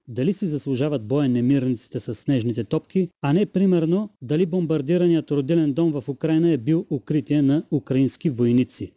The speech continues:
С войници или без войници, родилният дом беше бомбардиран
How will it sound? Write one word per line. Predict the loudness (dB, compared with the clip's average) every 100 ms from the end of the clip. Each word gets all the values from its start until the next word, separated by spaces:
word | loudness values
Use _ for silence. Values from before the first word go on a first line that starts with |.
| _ _
С | -6 -2
войници | 0 0 0 -2
или | -4
без | -4 -4 -4
войници, | -2 -2 -2 -2 -6 -8 _ -6
родилният | -4 0 2 2 0
дом | -2 -2
беше | -2 -4 -4
бомбардиран | -2 -2 -2 -2 0 0